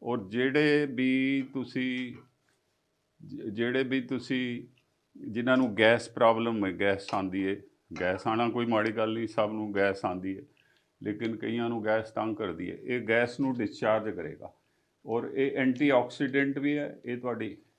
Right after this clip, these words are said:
ਇਮਿਊਨਿਟੀ ਵੀ ਵਧਾਉਂਦਾ ਹੈ ਜਲ ਜੀਰਾ। ਸੋ ਇਸ ਦੇ ਵਿੱਚ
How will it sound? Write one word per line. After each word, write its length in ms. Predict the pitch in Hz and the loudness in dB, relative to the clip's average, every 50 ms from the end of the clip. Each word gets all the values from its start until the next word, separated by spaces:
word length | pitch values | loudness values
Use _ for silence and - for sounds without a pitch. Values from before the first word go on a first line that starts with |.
| _ 143 | _ -6
ਇਮਿਊਨਿਟੀ 540 | 135 131 139 151 165 165 165 156 156 151 135 | -2 2 4 4 4 4 4 2 4 2 2
ਵੀ 160 | 120 117 117 | 2 0 -2
ਵਧਾਉਂਦਾ 520 | 110 107 98 101 101 92 92 95 95 92 | -4 -4 -2 0 0 0 0 0 0 -2
ਹੈ 120 | 92 - - _ _ _ _ _ _ _ _ - | -2 -4 -10 _ _ _ _ _ _ _ _ -2
ਜਲ 260 | 101 107 208 113 208 | 2 4 4 4 2
ਜੀਰਾ। 400 | 202 190 - - - - - - _ _ _ _ _ _ _ _ _ | 0 0 0 -2 -4 -6 -10 -18 _ _ _ _ _ _ _ _ _
ਸੋ 460 | - - 113 113 110 113 - - - - | -4 -2 0 0 0 -2 -4 -6 -6 -2
ਇਸ 480 | 131 131 131 135 139 135 - - - 127 | 0 2 4 4 2 2 -2 -6 -12 -14
ਦੇ 200 | 120 - 143 131 120 | -6 -2 -2 0 0
ਵਿੱਚ 540 | 127 131 123 123 - 131 127 123 123 123 | 0 -2 -2 -2 -2 -2 -2 -2 -4 -8